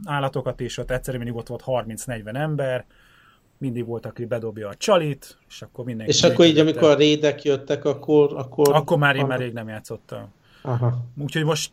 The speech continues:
Speaker 1: megint a, most a legújabb dili a,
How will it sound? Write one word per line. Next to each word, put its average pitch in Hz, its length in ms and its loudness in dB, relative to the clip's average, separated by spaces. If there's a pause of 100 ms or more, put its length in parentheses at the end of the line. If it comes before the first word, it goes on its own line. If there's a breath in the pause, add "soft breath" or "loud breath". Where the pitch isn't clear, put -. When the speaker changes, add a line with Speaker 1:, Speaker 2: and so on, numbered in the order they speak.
(100)
Speaker 1:
megint 127 340 -6
a, 110 360 -10
most 127 280 -10
a 131 360 -12 (280)
legújabb 127 520 -2
dili 113 240 -6
a, 107 240 -10